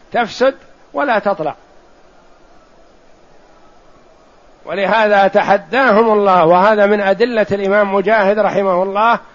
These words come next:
في تحريم تصوير ما ينمو. قال: "إن النبي صلى الله عليه وسلم قال عن ربه تبارك وتعالى:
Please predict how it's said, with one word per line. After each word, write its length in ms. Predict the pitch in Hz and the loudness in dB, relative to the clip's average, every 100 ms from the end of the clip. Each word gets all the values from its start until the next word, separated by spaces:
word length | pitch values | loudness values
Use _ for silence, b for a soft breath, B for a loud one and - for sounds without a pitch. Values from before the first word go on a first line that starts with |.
| B B - | B B -8
في 180 | 202 | -6
تحريم 840 | 185 185 135 175 240 254 254 247 254 - b b b _ _ _ _ _ | -4 -4 -4 -6 -4 -2 -2 -4 -10 -18 b b b _ _ _ _ _
تصوير 920 | - 190 - 190 214 240 247 254 254 269 - - _ _ - _ | -4 -2 -4 -6 -4 -2 2 2 2 -4 -14 -20 _ _ -20 _
ما 340 | 160 208 202 208 | -4 0 2 2
ينمو. 880 | 196 226 220 180 175 170 160 143 - _ - _ _ _ _ _ _ _ - | 0 -2 -2 -4 -2 0 -2 -6 -12 _ -20 _ _ _ _ _ _ _ -16
قال: 200 | 143 180 | -10 -8
"إن 560 | 190 208 202 196 190 185 - _ _ _ - | -8 -10 -12 -8 -8 -8 -12 _ _ _ -12
النبي 440 | 190 190 220 233 202 | -4 -4 -2 -2 0
صلى 240 | 190 196 | 2 0
الله 340 | 202 202 180 | 2 4 4
عليه 320 | 190 196 196 190 | 4 2 2 2
وسلم 540 | 185 196 214 185 190 | 0 0 0 2 0
قال 300 | 185 196 196 | 2 2 2
عن 180 | 180 185 | 2 2
ربه 460 | 190 233 214 196 190 | 0 -2 0 -2 0
تبارك 440 | 185 190 196 190 | 0 0 0 0
وتعالى: 760 | 190 190 180 185 214 226 233 | 0 0 -2 -4 -4 -2 -2